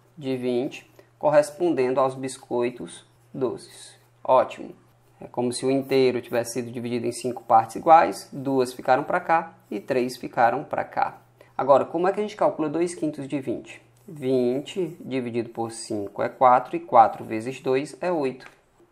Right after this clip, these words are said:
Então, temos oito pacotes de biscoitos salgados. Consequentemente, existem doze pacotes de biscoitos doces, já que oito mais doze é vinte.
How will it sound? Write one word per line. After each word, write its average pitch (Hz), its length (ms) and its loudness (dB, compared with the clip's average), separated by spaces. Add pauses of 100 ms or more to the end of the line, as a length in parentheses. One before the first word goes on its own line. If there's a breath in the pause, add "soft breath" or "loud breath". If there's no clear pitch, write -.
(100)
Então, 127 380 -2
temos 123 420 -4
oito 190 300 2
pacotes 135 560 2
de 151 60 -8
biscoitos 135 420 -4
salgados. 160 640 0 (180)
Consequentemente, 147 960 -2
existem 131 440 -6
doze 160 440 2
pacotes - 600 0
de 202 60 -10
biscoitos 123 580 -8
doces, 151 400 -6
já 123 200 2
que - 160 -8
oito 117 260 -4
mais 143 220 2
doze 135 420 -2 (260)
é 196 140 4
vinte. 131 420 -8